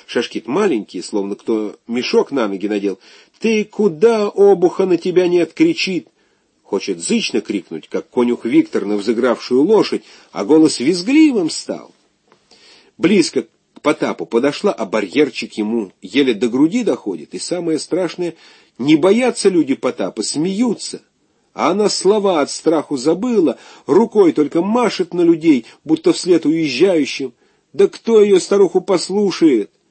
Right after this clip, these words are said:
если б начальство было другое дело? Увидел Потап черного, встал на дыбы и пошел к нему.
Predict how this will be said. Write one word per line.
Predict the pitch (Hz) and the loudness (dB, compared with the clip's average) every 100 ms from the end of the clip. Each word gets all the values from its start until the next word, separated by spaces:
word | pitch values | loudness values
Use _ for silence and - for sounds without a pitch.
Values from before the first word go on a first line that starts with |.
| _ _ _ | _ _ _
если | 160 165 | -2 -2
б | 135 | -2
начальство | 143 - 170 165 185 | -2 2 0 2 0
было | 165 180 170 | 2 2 4
другое | 185 180 220 170 | 2 4 4 4
дело? | 117 104 78 - _ _ _ _ _ _ _ _ _ | 4 0 0 -12 _ _ _ _ _ _ _ _ _
Увидел | - 156 156 165 113 95 | 0 2 2 -2 0 -4
Потап | - 120 131 123 87 - | -2 -4 -4 -6 -8 -10
черного, | - 170 202 160 113 85 69 | -4 2 2 0 -4 -8 -10
встал | - - 185 160 | -14 -4 0 0
на | 147 151 | 2 2
дыбы | 151 160 220 | 2 0 -2
и | 165 | -2
пошел | - 135 185 180 | -2 -2 0 0
к | 165 | -2
нему. | 170 170 151 117 | -2 -2 0 -4